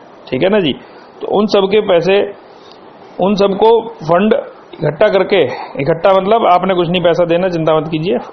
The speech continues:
इकट्ठा मतलब हमने फंड बनाना है एक, जो फंड कैसे बनेगा अब मैं आपको बताता हूँ। हमारी वेबसाइट होती हैं, ठीक है, उन वेबसाइट्स के ऊपर एड्स आती हैं,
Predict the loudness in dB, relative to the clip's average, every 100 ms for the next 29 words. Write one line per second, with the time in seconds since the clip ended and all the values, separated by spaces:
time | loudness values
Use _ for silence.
0 | -6 -4 -2 0 2 2 0 0 0 0
1 | 0 0 0 0 2 2 2 2 2 2
2 | 2 -2 -10 -20 -20 -20 -20 -20 -10 0
3 | 2 4 2 2 2 2 2 2 2 2
4 | 2 2 2 0 2 0 0 -4 -6 -16
5 | -20 -20 -20 -20 -20 -20 -20 -20 -8 -4
6 | 0 2 2 0 -4 -14 -20 -20 -20 -20
7 | -14 -6 0 0 2 2 2 0 0 0
8 | -2 -6 -14 -18 -8 -4 0 0 0 -10
9 | -18 -20 -20 -20 -20 -20 -20 -20 -4 -2
10 | 0 2 0 0 0 0 0 0 2 0
11 | -2 -4 0 2 4 2 2 0 0 0